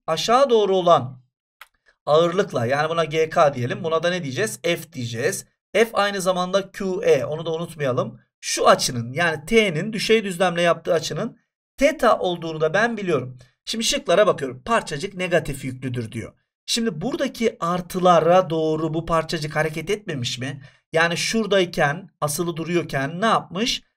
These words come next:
Sağa doğru açılmış. Yani artılar onu kendisine doğru çekmiş. E, demek ki bu K eksi yüklü. Yani bu yüzde yüz doğru.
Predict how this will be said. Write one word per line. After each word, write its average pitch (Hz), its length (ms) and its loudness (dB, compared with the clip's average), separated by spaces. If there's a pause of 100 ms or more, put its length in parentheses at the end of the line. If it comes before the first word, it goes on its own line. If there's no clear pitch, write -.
(100)
Sağa 254 400 4
doğru 190 440 0 (380)
açılmış. - 580 -6
Yani 170 280 0 (140)
artılar 196 460 2
onu 170 240 -2
kendisine 190 480 -2
doğru 143 420 -4 (280)
çekmiş. - 580 -4 (340)
E, 170 140 -2
demek 233 340 2
ki 233 320 -6 (120)
bu 226 240 -2
K 170 440 2 (180)
eksi 156 360 -4
yüklü. 127 420 -6
Yani 160 280 -2
bu 214 120 -2
yüzde 175 320 -2
yüz 214 340 -2 (180)
doğru. 131 360 -2